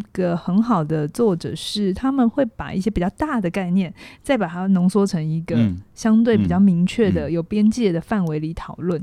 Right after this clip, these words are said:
Speaker 2: 是。
Speaker 1: 所以这本书有点承袭着他上一本书，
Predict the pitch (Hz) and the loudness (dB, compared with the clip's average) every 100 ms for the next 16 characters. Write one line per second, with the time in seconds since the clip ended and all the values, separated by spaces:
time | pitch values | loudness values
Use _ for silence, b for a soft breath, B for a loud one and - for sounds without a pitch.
0 | - - - - - 311 - 349 214 240 | -8 -12 -10 -10 -2 2 4 6 6 6
1 | 240 202 165 - 180 220 - 175 180 175 | 4 4 0 2 4 4 2 -4 -2 -2
2 | 160 - _ _ - 233 - - 214 196 | -2 -6 _ _ -4 -2 -2 -2 0 0
3 | 160 147 - 156 160 | -2 -8 -6 -6 -6